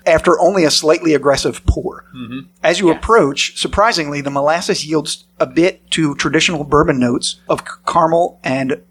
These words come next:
Speaker 1: vanilla. But just beyond those traditional barrel notes comes more molasses,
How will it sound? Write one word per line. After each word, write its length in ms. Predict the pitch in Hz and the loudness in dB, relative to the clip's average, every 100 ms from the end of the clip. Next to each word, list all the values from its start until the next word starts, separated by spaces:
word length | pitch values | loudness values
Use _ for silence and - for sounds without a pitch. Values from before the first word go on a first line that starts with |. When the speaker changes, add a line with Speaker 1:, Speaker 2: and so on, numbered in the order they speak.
| - | -6
Speaker 1:
vanilla. 380 | 143 185 156 - - - - - | 0 0 -2 -8 -20 -20 -10 -4
But 100 | 156 | 0
just 220 | 202 202 | 0 0
beyond 240 | 240 233 | 0 4
those 180 | 196 170 | 4 4
traditional 440 | - 170 180 196 | 0 -2 -2 -2
barrel 320 | 143 165 202 147 | 2 4 4 2
notes 220 | 127 - | -2 -4
comes 300 | - 147 135 | -6 -6 -6
more 220 | 143 143 | -2 0
molasses, 560 | 156 156 190 - - | 2 0 0 -4 -10